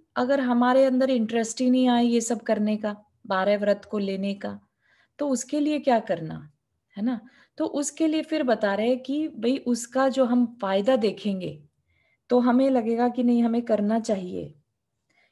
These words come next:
ये चीजें हमें तत्वार सूत्र में भी जानने मिलती हैं कि, अ, शरीर भोगों से विरक्त होने की भावना को हमें भाना चाहिए। ठीक है ना, क्योंकि वैराग्य के लिए, वैराग्य के बिना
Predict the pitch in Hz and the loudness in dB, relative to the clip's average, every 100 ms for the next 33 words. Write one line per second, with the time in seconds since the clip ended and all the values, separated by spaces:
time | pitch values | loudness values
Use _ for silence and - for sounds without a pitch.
0 | - 208 233 240 240 240 247 226 226 226 | -4 -2 0 0 0 2 2 2 -2 -4
1 | 220 208 208 220 220 214 208 208 202 202 | -2 0 0 -2 -6 -6 -4 -2 -4 -4
2 | 196 190 190 190 185 170 185 180 175 175 | -6 -6 -6 -6 -8 -10 -12 -12 -14 -20
3 | _ _ _ - 226 254 269 _ _ _ | _ _ _ -6 -2 -2 -4 _ _ _
4 | _ - 202 190 180 170 - 226 226 262 | _ -8 -6 -4 -6 -10 -4 -2 0 0
5 | 254 196 214 214 233 233 233 202 202 202 | 0 -2 -2 0 0 0 -2 0 0 -2
6 | 214 208 202 202 214 196 180 175 190 185 | -2 -2 -2 -2 -4 -6 -6 -6 -6 -4
7 | 190 180 247 202 180 175 202 185 156 165 | -6 -4 -4 -4 -4 -6 -6 -6 -8 -12
8 | 147 - _ _ _ _ _ _ _ _ | -14 -18 _ _ _ _ _ _ _ _
9 | _ - 185 226 254 240 233 214 262 220 | _ -16 -6 -2 -2 0 -4 -2 -6 0
10 | 202 208 214 240 240 277 262 254 240 226 | 2 4 2 2 0 -2 2 2 2 -2
11 | 226 196 196 214 226 262 262 262 233 233 | -4 -2 0 0 0 -4 -2 -2 -2 0
12 | 233 269 - | 0 -2 -8